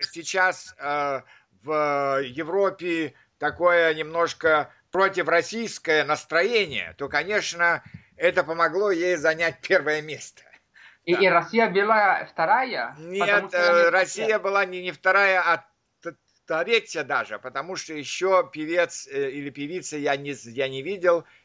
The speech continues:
Speaker 1: из, из Австралии заня-, э, заняла или за-, заняла второе место, да?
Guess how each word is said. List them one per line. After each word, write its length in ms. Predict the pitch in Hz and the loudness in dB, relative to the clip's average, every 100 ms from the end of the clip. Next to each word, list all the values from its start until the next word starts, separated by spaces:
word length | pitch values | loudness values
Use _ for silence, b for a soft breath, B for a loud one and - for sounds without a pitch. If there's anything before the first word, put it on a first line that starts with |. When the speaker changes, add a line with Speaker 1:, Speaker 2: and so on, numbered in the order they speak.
| - | -6
Speaker 1:
из, 300 | 156 139 135 | -4 -4 -6
из 340 | 147 143 139 | -6 -6 0
Австралии 640 | 160 - 185 208 202 185 156 | 0 0 0 2 4 2 0
заня-, 360 | 131 151 151 | 0 -2 0
э, 220 | 147 139 127 | 0 2 0
заняла 500 | 127 180 180 170 151 | 0 0 0 -2 0
или 140 | 139 | -2
за-, 240 | 117 139 | -2 -4
заняла 540 | 113 135 147 160 180 - _ _ | -4 -6 -2 2 0 -2 _ _
второе 420 | - 175 175 135 | -2 2 4 2
место, 360 | 110 87 - _ _ _ | -2 -16 -20 _ _ _
да? 320 | 135 143 113 | -2 -2 -4